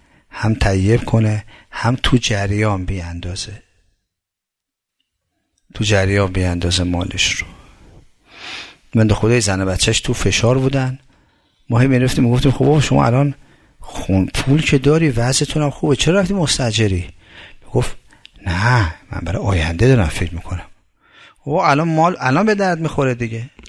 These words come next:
همین الان." میگه: "نه، من فکر آینده." زن و بچه تو سختی نگه می‌داشت، انقدر این زن و بچه رو شکنجه داد.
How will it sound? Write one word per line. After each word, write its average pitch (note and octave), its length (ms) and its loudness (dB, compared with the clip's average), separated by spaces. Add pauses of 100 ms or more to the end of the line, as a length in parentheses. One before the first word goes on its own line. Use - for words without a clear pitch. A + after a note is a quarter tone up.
(960)
همین D#3 240 0
الان." D#3+ 360 0
میگه: B2+ 460 0 (540)
"نه، B2 220 2
من G#2+ 120 2
فکر - 300 0
آینده." F#2+ 720 0 (360)
زن D#3 180 -2
و - 20 0
بچه D#3 300 0
تو - 140 -6
سختی D3+ 640 2
نگه B2+ 340 2
می‌داشت، B2+ 520 0 (1600)
انقدر B2+ 360 2
این D3+ 120 4
زن A#2+ 200 2
و A2 40 4
بچه G#2 260 2
رو G#2 100 2
شکنجه G2 560 0
داد. C3+ 400 0